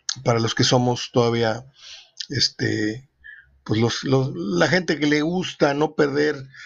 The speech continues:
<clears throat> esa costumbre de ir a echarse un buen pozole, un buen menudo al mercado esto, al mercado el otro. Yo soy fan del mercado Fundadores porque ahí me corto el pelo, me corto el pelo con Humberto, mi peluquero es de hace tres o cinco años, no sé cuánto,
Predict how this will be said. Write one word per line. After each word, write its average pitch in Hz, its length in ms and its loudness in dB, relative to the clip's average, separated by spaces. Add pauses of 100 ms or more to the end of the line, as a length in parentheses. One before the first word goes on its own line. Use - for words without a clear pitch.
(220)
<clears throat> 190 320 2
esa 135 260 -4
costumbre 131 720 0 (320)
de 123 120 4
ir 127 60 6
a 127 40 2
echarse 131 320 0
un 120 160 0
buen 123 400 0
pozole, 123 400 0
un 120 120 -2
buen 123 140 2
menudo 120 280 2
al 113 80 0
mercado 113 480 0
esto, 120 240 -2
al 110 60 2
mercado 110 360 2
el 113 60 2
otro. 123 320 -2 (440)
Yo 127 300 2
soy 131 260 0
fan 143 280 0
del 120 140 -2
mercado 117 440 0
Fundadores 151 560 0
porque 117 320 -4
ahí 120 140 2
me 117 120 -2
corto 117 260 0
el 120 100 -2
pelo, 160 420 0 (320)
me - 120 -10
corto 117 220 -2
el 107 60 -2
pelo 113 240 0
con 110 160 -2
Humberto, 123 540 -2 (500)
mi 113 80 -4
peluquero 117 520 0
es 117 80 -4
de 123 80 0
hace 117 180 -6
tres 120 320 -4
o 104 80 -4 (100)
cinco 127 280 2
años, 120 220 -2
no 117 80 -8
sé 110 120 -10
cuánto, 127 400 -2